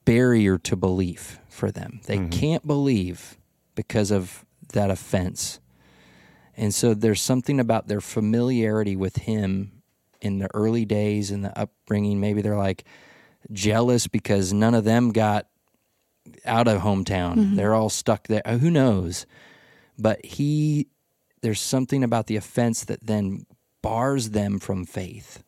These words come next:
Speaker 2: Mm.
Speaker 1: And I wonder if there's something in the significance, like, the, that's what, if, as we explore the meaning here for these people in this context, the way we experience that meaning is what is significant for us.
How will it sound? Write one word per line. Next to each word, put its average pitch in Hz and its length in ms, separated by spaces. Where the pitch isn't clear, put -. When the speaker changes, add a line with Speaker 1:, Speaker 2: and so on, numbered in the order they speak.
Speaker 2:
Mm. 95 180
Speaker 1:
And 104 360
I 110 100
wonder 117 600
if 117 120
there's 113 200
something 113 380
in 107 120
the 98 60
significance, 107 800
like, 101 140
the, 104 160
that's 131 380
what, 117 280
if, 107 340
as 120 200
we 110 120
explore 131 380
the 110 100
meaning 123 400
here 120 260
for 107 180
these 120 320
people 110 400
in 101 80
this 117 180
context, - 800
the 117 140
way 113 160
we 131 220
experience - 460
that 101 180
meaning 101 300
is 92 140
what 101 120
is 90 80
significant 98 600
for - 240
us. - 320